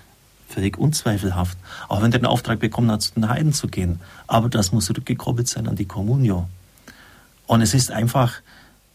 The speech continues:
ärgerlich und eigentlich den, und nicht nur eigentlich, sondern den Texten der Offenbarung widersprechend, wenn man hier unentwegt Gegensätze konstruieren möchte zwischen Petrus und Paulus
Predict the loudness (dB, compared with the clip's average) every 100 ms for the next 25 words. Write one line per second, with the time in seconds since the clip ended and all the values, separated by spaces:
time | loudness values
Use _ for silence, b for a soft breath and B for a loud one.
0 | _ _ -2 0 2 2 2 0 -4 -18
1 | _ _ _ _ b b b b b _
2 | 0 2 0 -6 -16 -20 _ _ _ _
3 | _ _ _ -6 -2 0 -2 0 0 2
4 | 0 0 0 0 0 2 2 0 2 4
5 | 4 2 2 0 -2 -2 -2 -2 -2 -2
6 | -2 -6 -2 0 2 2 2 0 -2 -4
7 | -8 -6 -4 -4 -4 -14 B B B B
8 | -2 2 4 4 4 2 -2 0 0 0
9 | -2 0 0 0 -4 b b -2 2 2
10 | 0 -2 -4 -2 -2 -2 -4 -2 0 2
11 | 0 0 -4 -4 -4 -4 -2 -4 -4 -6
12 | -6 -8 -4 0 2 2 0